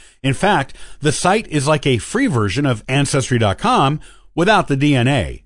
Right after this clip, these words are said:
and easy ability to contact other members. Ancestry dot com may have more records, but Family Search has some that Ancestry does not have, and vice versa.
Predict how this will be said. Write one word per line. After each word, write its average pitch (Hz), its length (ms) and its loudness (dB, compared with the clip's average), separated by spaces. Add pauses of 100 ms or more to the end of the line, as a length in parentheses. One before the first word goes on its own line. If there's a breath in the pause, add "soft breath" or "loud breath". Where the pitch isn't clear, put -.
and 120 200 0
easy 139 340 0
ability 98 500 0
to - 140 -6
contact 110 480 -4
other 87 160 -4
members. 90 580 -6 (580)
Ancestry 180 480 0
dot 131 180 4
com 127 340 0
may 131 120 0
have 131 200 0
more 101 160 0
records, - 540 -4 (340 loud breath)
but 139 160 2
Family 196 380 0
Search 110 560 -4
has 165 220 -2
some 139 180 -2
that 120 160 -2
Ancestry 123 560 -2
does 98 220 -4
not 113 240 -2
have, 85 360 -6 (140)
and 151 380 -2 (140)
vice 147 280 0
versa. 98 420 -4